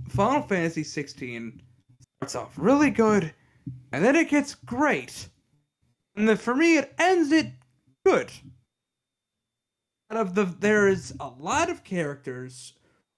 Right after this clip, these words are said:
not nearly enough of them get as much screen time as they should. You have such a wide cast, but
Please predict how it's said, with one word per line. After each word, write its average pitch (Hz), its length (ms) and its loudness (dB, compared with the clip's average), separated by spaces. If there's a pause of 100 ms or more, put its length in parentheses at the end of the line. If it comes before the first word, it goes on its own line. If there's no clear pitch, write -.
(340)
not 220 400 -2 (100)
nearly 220 440 2
enough 180 260 0
of 156 140 -10
them 151 180 -4
get 160 180 -6
as 160 160 -6
much 139 240 -12
screen 127 320 -10
time 127 300 -12
as 113 140 -16
they 110 180 -10
should. - 420 -14 (520)
You 156 60 -8
have 147 60 -8
such 185 220 -2
a 196 60 4
wide 165 380 0
cast, 143 520 -8
but 135 180 -6